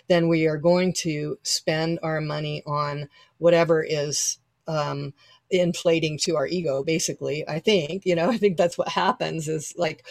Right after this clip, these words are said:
"This is gonna make me feel better, so I want this," right? Instead of, "How can, what can I offer to, uh, humanity?" And then look what happens. Look what happens. Look what I receive back if I just open up and,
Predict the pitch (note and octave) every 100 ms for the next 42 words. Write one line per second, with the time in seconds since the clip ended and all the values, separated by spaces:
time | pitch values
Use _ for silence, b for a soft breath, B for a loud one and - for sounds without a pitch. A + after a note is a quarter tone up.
0 | B B G3 G#3+ A3+ - F#3 E3+ D#3+ F3
1 | D3 - F3+ E3+ D3 C#3+ C3+ D3+ D3+ D3
2 | D3 D#3 C3 E3 D3 - - - - _
3 | _ - D3 D3+ E3+ D#3 - E3+ D#3 D3
4 | C#3 - B B - F#3 F#3 G#3+ E3 F3+
5 | E3+ F#3+ E3 D3+ D3+ D#3 - D3 C#3 -
6 | - D#3 D3+ D3 - D3 B2+ - - D#3+
7 | C#3 D#3 E3+ C#3 C3 C3+ C#3 B B B
8 | E3 D#3 C#3+ D#3+ D3+ D3+ - F3 G#3 -
9 | A3 - G#3+ A3+ C#3+ A#2 C#3+ - _ _
10 | _ _ A#3+ B3+ B3 G3 A#3 B3 E3 D#3+
11 | G#3+ A3+ G#3+ G3 F#3 - G#3 E3 G#3+ G3
12 | - D#3 D3+ F3 F3 - F3+ F#3 F3 E3+
13 | E3 D3